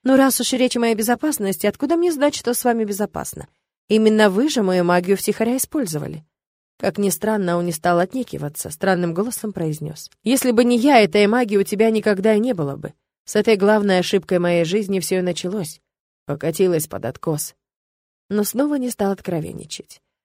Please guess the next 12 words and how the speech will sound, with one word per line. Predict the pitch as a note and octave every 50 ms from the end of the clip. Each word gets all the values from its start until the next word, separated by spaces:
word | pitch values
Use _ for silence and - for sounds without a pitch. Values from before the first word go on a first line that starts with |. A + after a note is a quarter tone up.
| _ _ _
«Мне | - A3+ B3 C4 B3
больше | G#3 C4 C4+ B3 A3+ - C4+ B3
нет | B3 A#3+ G#3 - -
нужды | G3+ G3 F3 F3 G3+ C4+
твою | C#4+ - A3+ G#3 G3
силу | - - - D#3 D#3 D#3 D#3
использовать. | D3+ - - D#3+ D#3 D3+ D3 D3+ D#3 D#3 D#3 - E3
Более | D#3+ E3+ F#3 G3+ A3+ A#3
того, | - C4 B3+ C4
я | C4 B3 A3
только | - G3 E3+ D#3 - E3+
рад, | D#3+ D#3+ F#3 - _